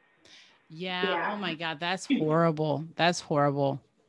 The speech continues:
Speaker 1: Uh, have you ever, now you went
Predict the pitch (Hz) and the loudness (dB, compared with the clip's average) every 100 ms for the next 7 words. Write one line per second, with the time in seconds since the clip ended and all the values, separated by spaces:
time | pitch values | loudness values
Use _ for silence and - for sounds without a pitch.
0 | _ - - _ _ _ - 190 196 202 | _ -20 -20 _ _ _ 6 10 12 12
1 | 196 190 185 233 226 240 196 226 226 233 | 10 10 8 8 8 8 8 8 10 12
2 | 226 202 208 214 208 208 214 233 226 220 | 12 10 8 8 8 6 4 6 6 8
3 | 214 208 | 8 6